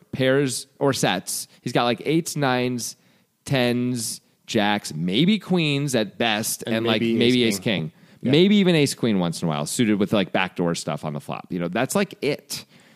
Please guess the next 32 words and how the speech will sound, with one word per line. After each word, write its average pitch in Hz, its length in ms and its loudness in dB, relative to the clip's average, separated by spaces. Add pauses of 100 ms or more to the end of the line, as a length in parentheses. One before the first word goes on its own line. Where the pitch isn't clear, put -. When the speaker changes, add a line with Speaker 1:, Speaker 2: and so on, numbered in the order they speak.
(120)
Speaker 2:
Which, 135 100 -2
Speaker 1:
So 92 360 2
Speaker 2:
all 139 160 2
of 135 60 0
that 143 160 2
makes 117 280 -6
me 113 80 -4
think 107 180 -6
Winter 110 260 -2
should 139 220 -4
be 98 220 -2 (400)
going 92 300 -2
for 92 260 -4
it, - 60 -8
like, 95 200 -6
with 98 160 -6
Speaker 1:
Right. 90 220 2
Speaker 2:
such 76 100 -2
a 110 40 -2
range 107 220 -2
advantage 98 400 -4
over 98 180 -6
that 95 160 -10
perceived 101 360 -8
range. 98 340 -4
Speaker 1:
Yeah. 87 240 -2 (1700)
Speaker 2:
So 127 340 0 (260)
El 151 100 4
Harar 156 280 4
does 127 240 0
call. 101 580 -4 (180)
Speaker 1:
Yeah. 104 280 0